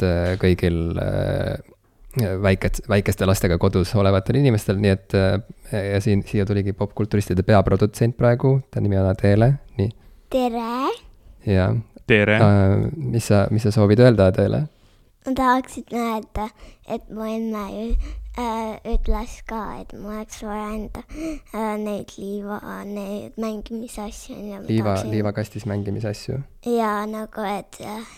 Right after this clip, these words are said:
Speaker 2: jah.
Speaker 1: Mhm.
Speaker 2: <laughs> Et nagu tellida, sellepärast et ma pidin sinu käest küsima, et sa oled praegu ärku ja emme magab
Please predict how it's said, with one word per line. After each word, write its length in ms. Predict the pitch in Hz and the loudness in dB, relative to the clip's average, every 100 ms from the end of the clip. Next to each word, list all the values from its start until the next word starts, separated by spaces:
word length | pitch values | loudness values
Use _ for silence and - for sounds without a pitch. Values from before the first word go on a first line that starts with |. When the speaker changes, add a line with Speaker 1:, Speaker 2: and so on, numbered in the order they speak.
| - | -20
Speaker 2:
jah. 260 | - 214 233 220 - - | -18 -14 -14 -16 -18 -4
Speaker 1:
Mhm. 440 | 101 98 - 247 - | 0 2 2 0 -6
Speaker 2:
<laughs> 140 | - - | -20 -10
Et 180 | 208 220 | -4 0
nagu 180 | 233 | 0
tellida, 760 | 233 247 233 202 170 - - 214 | 2 4 4 2 -4 -8 -6 -6
sellepärast 800 | 233 220 220 214 214 208 - - | -2 -2 -2 -4 -6 -6 -8 -10
et 160 | 214 294 415 359 | -10 -10 -12 -8
ma 180 | 202 208 | -4 -4
pidin 400 | 208 208 208 208 | -4 -4 -4 -4
sinu 260 | 226 208 | -4 -6
käest 300 | 214 - 226 | -4 -6 -6
küsima, 480 | - 220 226 214 180 - 330 339 311 _ | -6 -6 -6 -6 -6 -8 -12 -14 -16 _
et 280 | - 202 - | -2 -2 -2
sa 220 | 240 208 | -2 0
oled 160 | 208 | -2
praegu 500 | - 214 208 - - | -4 -6 -6 -8 -8
ärku 320 | 214 226 - 214 | -4 -4 -6 -6
ja 220 | 202 202 | -4 -4
emme 320 | 208 208 208 | -6 -6 -2
magab 400 | 226 311 294 | -2 0 -2